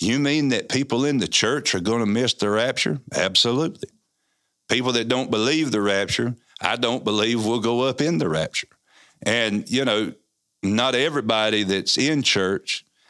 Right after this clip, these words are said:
uh, is gonna be rapture ready. You know, some people say, "Well, I, I'm a Christian." You know, I think it was like Kenneth Hagin used to say, he said, "Yeah, you, you may go to church and call yourself a Christian, but you can sleep in a garage, don't mean you're an automobile."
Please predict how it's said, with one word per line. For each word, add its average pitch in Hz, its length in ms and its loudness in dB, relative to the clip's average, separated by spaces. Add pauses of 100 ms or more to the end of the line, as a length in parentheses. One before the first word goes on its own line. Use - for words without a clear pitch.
(140)
uh, 92 440 0 (1080)
is 104 160 0
gonna 117 220 0
be 113 180 0
rapture 113 460 0
ready. 120 380 0 (560)
You 101 120 0
know, 104 120 2
some 110 240 2
people 101 280 -2
say, 120 200 2
"Well, 107 200 2
I, 113 280 0
I'm 165 100 0
a 143 60 0
Christian." 135 640 0 (380)
You 95 80 0
know, 107 140 2
I - 20 2
think 117 240 0
it 87 40 -2
was 92 100 0
like 110 180 0
Kenneth 107 300 2
Hagin 104 440 0
used 101 280 0
to 104 80 0
say, 107 260 2
he 101 60 0
said, 95 280 0
"Yeah, 120 200 2
you, 110 480 -2
you 104 180 0
may 127 180 2
go 113 220 0
to 98 80 0
church 127 480 0
and 90 280 0 (120)
call 147 240 2
yourself 107 460 2
a 80 40 -4
Christian, 127 440 0
but 101 180 0
you 113 100 0
can 98 140 0
sleep 117 340 0
in 95 80 0
a 92 60 0
garage, 117 400 0
don't 98 220 0
mean 107 180 2
you're 104 140 2
an 98 60 2
automobile." 92 720 -2